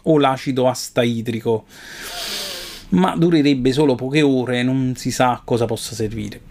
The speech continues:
Se hai domande scrivi nei commenti e ricordati di iscriverti al canale. <laughs> Arrivederci. Nicola ci chiede: "Posso dare del cioccolato al cane?" No, mm, no,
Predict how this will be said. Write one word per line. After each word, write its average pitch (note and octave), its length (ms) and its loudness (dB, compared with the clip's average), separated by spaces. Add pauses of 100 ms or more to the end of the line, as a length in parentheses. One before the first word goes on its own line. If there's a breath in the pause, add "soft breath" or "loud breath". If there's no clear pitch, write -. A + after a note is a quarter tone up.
Se - 140 2
hai B2+ 80 2
domande D3 380 2
scrivi C3+ 260 -4
nei C#3 180 0
commenti A#3 580 2 (280)
e D#3+ 80 4
ricordati C3 400 2
di A#2+ 60 2
iscriverti A2+ 360 -4
al A2 80 -4
canale. G#2+ 320 -6 (400)
<laughs> G#2+ 80 0
Arrivederci. A2+ 640 -2 (840 loud breath)
Nicola D3 500 6
ci - 160 -6
chiede: A2 320 -6 (340 loud breath)
"Posso - 340 2
dare E3+ 220 4
del C3+ 160 0
cioccolato D3 480 2
al D3+ 120 0
cane?" C#3 480 0 (800)
No, C3 260 0 (200)
mm, A2+ 380 0
no, A#2 180 0